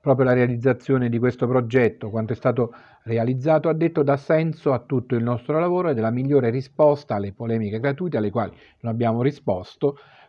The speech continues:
forti della bontà delle nostre scelte perché ritenevamo che fosse giusto realizzare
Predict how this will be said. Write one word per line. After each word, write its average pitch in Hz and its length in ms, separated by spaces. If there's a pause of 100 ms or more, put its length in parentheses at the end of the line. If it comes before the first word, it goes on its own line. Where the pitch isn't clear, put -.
forti 165 380
della 127 180
bontà 143 360
delle 123 100
nostre 135 320
scelte 120 400
perché 113 340
ritenevamo 135 600
che 135 100
fosse 139 380
giusto 123 380
realizzare 117 720